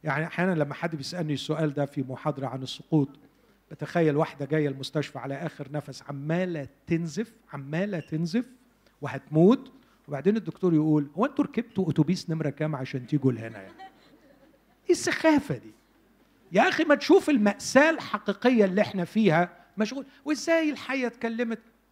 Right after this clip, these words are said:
قصة يا حبيبي، قصة عشان يصور لك ويبين لك حقائق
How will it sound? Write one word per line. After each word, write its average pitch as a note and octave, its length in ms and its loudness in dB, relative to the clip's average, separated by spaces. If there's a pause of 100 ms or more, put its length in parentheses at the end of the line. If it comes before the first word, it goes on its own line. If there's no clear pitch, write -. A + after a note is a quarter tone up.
قصة C4+ 340 2
يا D3+ 120 -4
حبيبي، C#3+ 440 0 (100)
قصة C4 280 2
عشان G3+ 360 2
يصور F#3+ 560 6
لك G#3 180 0 (360)
ويبين F3+ 600 4
لك F#3 200 -2
حقائق - 840 -4